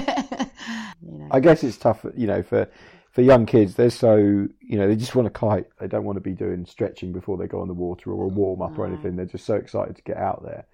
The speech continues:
Speaker 2: So I guess
Speaker 1: Yeah.
Speaker 2: it's changing that mindset and making them realise that, you know, if they wanna be doing this when they're thirty-five, forty,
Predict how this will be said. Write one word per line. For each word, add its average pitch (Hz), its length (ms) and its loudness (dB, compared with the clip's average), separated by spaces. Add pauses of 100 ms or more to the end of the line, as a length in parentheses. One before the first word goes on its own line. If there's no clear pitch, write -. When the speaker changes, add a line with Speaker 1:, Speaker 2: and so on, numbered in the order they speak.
(120)
Speaker 2:
So 170 320 -8
I 110 40 0
guess 113 160 2
Speaker 1:
Yeah. 123 40 -8
Speaker 2:
it's - 100 -12
changing 104 360 0
that 92 160 -6
mindset 98 580 -4
and 90 100 -12
making 92 300 -8
them 92 120 -6
realise 87 500 -6
that, - 220 -10 (260)
you 95 100 -8
know, 92 240 -10 (160)
if - 160 -12
they 98 140 -4
wanna 95 240 -4
be 92 100 -8
doing 90 320 -6
this 90 260 -12
when 90 200 -8
they're 90 280 -6 (680)
thirty-five, 90 720 -4 (300)
forty, 95 560 -4